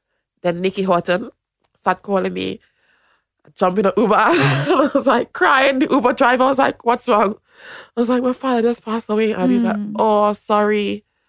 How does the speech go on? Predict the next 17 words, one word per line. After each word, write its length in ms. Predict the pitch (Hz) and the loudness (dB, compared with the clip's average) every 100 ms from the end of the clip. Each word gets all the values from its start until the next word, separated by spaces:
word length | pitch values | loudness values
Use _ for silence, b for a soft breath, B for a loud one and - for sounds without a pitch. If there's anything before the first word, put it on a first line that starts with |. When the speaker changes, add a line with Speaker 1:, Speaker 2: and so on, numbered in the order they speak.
| _ _ _ _ _ _ | _ _ _ _ _ _
Speaker 1:
That 200 | 190 196 _ _ _ | -4 -4 _ _ _
was 260 | 175 170 170 | -4 -2 -4
devastating. 640 | - 160 165 - 156 180 302 - _ _ _ _ _ _ _ _ _ _ | -8 -8 -6 -8 -8 -8 -8 -14 _ _ _ _ _ _ _ _ _ _
And 100 | 170 | -6
when 100 | 175 | -2
I 40 | 175 | 0
reached 320 | 170 185 - | -2 -4 -8
home, 520 | - 277 311 214 220 320 _ _ _ _ _ _ _ - | -4 0 2 2 0 -6 _ _ _ _ _ _ _ -4
here's 280 | 254 247 240 | -2 -2 -2
my 140 | 240 | -4
two 140 | 240 | -2
internationals 800 | 294 240 339 381 320 220 190 247 214 | -2 0 0 0 0 2 2 2 2
downstairs 540 | 226 247 294 294 285 | 2 2 2 2 2
<laughs> 80 | 214 | 2
waiting 340 | - - 247 | 2 0 -2
for 160 | 240 330 | -2 0
me. 280 | 269 285 | 2 2